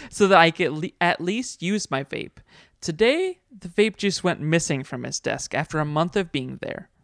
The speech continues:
The vape juice has no nicotine in it, so it isn't harmful to my knowledge, but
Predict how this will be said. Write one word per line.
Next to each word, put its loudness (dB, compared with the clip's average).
The -2
vape 4
juice 0
has 0
no 0
nicotine -4
in -12
it, -8
so -4
it -6
isn't -4
harmful 0
to -14
my -10
knowledge, -2
but 6